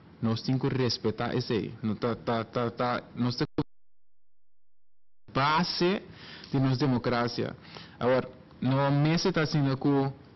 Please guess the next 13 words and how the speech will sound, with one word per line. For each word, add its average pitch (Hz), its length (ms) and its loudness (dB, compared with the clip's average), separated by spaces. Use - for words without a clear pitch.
nós 127 200 2
trabalha 143 320 2
o - 20 0
pueblo, 160 480 4
nós 120 140 2
que 156 100 2
contra 139 340 4
o 113 40 0
pueblo, 127 320 4
que - 160 -6
o 139 60 2
pueblo 135 280 2
quer, 156 240 -2